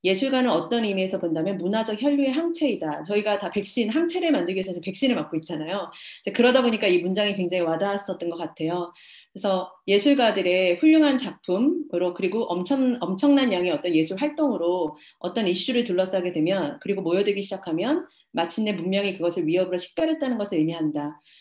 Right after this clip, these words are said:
어, 빌 맥키브는 아주 오래전부터 이런 기후변화, 기후위기를 얘기하는 데 있어서 예술가와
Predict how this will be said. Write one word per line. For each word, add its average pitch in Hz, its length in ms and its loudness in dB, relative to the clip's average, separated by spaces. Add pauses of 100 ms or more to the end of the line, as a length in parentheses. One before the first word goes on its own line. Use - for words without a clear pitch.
(200)
어, 175 260 0
빌 277 180 8
맥키브는 240 440 2
아주 175 240 2
오래전부터 180 1080 0
이런 208 280 0
기후변화, 214 600 0
기후위기를 185 540 2
얘기하는 196 340 0
데 180 80 0
있어서 160 500 -2
예술가와 170 920 0